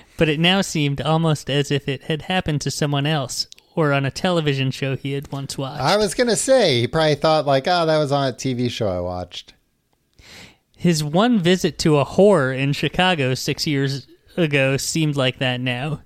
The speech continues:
Speaker 1: They were equally unimportant side trips, which he, which held a f-, false resonance, like sounds produced in an echo chamber."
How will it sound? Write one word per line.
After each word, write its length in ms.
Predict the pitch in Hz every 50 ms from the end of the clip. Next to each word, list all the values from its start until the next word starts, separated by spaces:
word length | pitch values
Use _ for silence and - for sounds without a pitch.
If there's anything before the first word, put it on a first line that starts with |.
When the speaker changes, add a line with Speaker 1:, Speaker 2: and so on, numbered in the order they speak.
| - _ -
Speaker 1:
They 120 | 170 160
were 160 | 156 156 151
equally 500 | 135 143 190 190 - 202 175 170 175 170
unimportant 760 | 135 151 151 147 143 147 - - 147 135 123 135 151 139 -
side 340 | - - 160 143 143 143 139
trips, 420 | - - 147 143 131 - - - -
which 220 | 165 165 156 -
he, 480 | - 170 147 139 139 131 135 285 262 - - - - - - - 175 -
which 260 | 208 180 165 - -
held 240 | - 170 180 175 151
a 80 | 139 147
f-, 380 | 139 - - - - 196 - -
false 340 | - - 220 208 202 - -
resonance, 560 | 185 160 160 147 151 147 143 143 131 - - - - - - - _ _ _ -
like 160 | 135 127 -
sounds 380 | - - 180 180 185 185 175 -
produced 480 | - 156 143 143 139 151 151 - -
in 60 | 139 131
an 60 | 135
echo 260 | 131 123 - 139 139
chamber." 560 | 123 - - 156 156 151 156 160 151 135 -